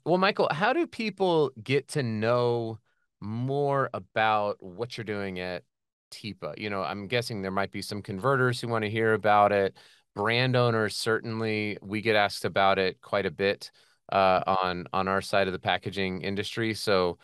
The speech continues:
uh, you know, is, is, would people just reach out to you directly if they're here in North America? Do they go to a website? Like, what's the best way for people to get more,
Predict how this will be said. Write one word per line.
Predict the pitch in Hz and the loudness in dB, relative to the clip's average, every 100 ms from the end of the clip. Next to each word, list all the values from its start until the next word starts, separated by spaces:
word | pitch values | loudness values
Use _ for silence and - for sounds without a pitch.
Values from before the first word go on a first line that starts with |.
| - - - | -20 -20 -8
uh, | - 95 87 87 | 0 2 2 0
you | 110 | -2
know, | 101 95 | 0 0
is, | 90 - | -2 -4
is, | 104 98 87 | -2 -2 -4
would | - 107 - | -8 -8 -4
people | 139 131 | -2 -2
just | 104 - | -4 -4
reach | 120 | 0
out | 120 107 | 0 0
to | 98 | -2
you | 95 117 127 | -2 0 2
directly | 107 110 117 120 | 2 2 2 0
if | 113 | 0
they're | - 107 | -2 -2
here | 107 | -2
in | 95 | -2
North | 95 90 | -4 -4
America? | 95 127 123 123 123 117 110 | 0 4 4 2 2 4 2
Do | 90 | -2
they | 87 | -4
go | 98 | -4
to | 95 | -4
a | |
website? | 82 117 117 - 110 92 | 0 0 0 0 2 2
Like, | 92 | 0
what's | 123 | -2
the | 107 | -2
best | 110 - | -4 -2
way | 98 | -2
for | - 90 | -4 -8
people | 107 92 92 | -6 -4 -2
to | |
get | 87 90 - | 0 0 -2
more, | 90 90 98 98 92 92 | -4 0 2 4 4 2